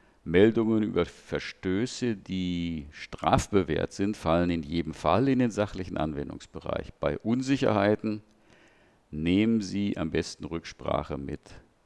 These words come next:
Rechtsexperten. Zweiter Punkt vor der Meldung.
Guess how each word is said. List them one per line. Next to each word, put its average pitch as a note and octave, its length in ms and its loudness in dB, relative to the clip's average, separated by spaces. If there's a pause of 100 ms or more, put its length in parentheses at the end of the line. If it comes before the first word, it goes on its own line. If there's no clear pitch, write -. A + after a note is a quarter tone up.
Rechtsexperten. - 920 -4 (1600)
Zweiter G2 420 4
Punkt B2+ 320 -6
vor A2 220 -4
der A2+ 100 -2
Meldung. A2+ 460 -6